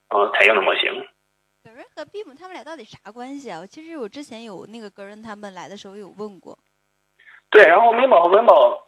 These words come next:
Speaker 1: 嗯，这两个，这两个，这两个基本上是，呃，用的是一样的算法，就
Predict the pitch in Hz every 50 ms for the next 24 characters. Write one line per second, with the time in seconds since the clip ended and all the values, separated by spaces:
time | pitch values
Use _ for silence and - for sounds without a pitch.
0 | _ - 147 143 139 139 147 143 - - 220 165 110 107 117 123 123 120 120 113
1 | - - - - - _ _ _ _ _ _ _ _ _ _ _ _ _ - -
2 | 208 185 113 120 131 139 139 131 139 143 190 190 - - - - - 190 165 120
3 | 127 135 143 - - 160 143 127 123 110 107 107 104 - _ _ _ _ _ _
4 | - 120 117 113 113 110 110 - 170 160 143 120 117 - - 131 123 113 110 107
5 | 101 107 110 147 165 151 123 - - 117 - - - - - - - 127 117